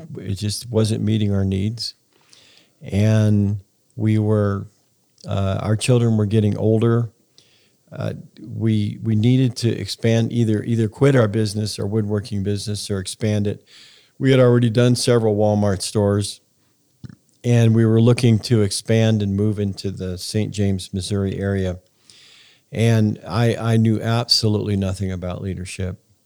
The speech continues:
I didn't know how to run a business. I didn't even know how to lead a family. I, I just was a, a totally broken, bipolar, struggling man with no understanding. And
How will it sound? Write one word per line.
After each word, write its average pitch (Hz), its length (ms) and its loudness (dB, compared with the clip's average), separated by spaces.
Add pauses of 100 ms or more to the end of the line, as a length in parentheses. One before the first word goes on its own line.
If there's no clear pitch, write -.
(680)
I 107 120 0
didn't 110 220 -2
know 107 140 2
how 101 160 0
to 95 80 -2
run 92 200 -2
a 92 60 -4
business. 98 420 -6
I 110 120 2
didn't 113 160 2
even 98 180 -2
know 98 120 -2
how 95 180 -4
to 95 80 -6
lead 101 240 -4
a 98 40 -6
family. 90 540 -8 (180)
I, 90 280 -8
I 95 40 -4
just 95 300 -8
was 92 240 -8
a, 87 60 -12
a 90 340 -10 (680)
totally 101 640 0 (100)
broken, 101 800 0
bipolar, 98 880 -2 (580)
struggling 101 840 0
man 95 380 -4
with 90 300 -10
no 98 460 -6
understanding. 90 880 -6 (920)
And 95 640 -2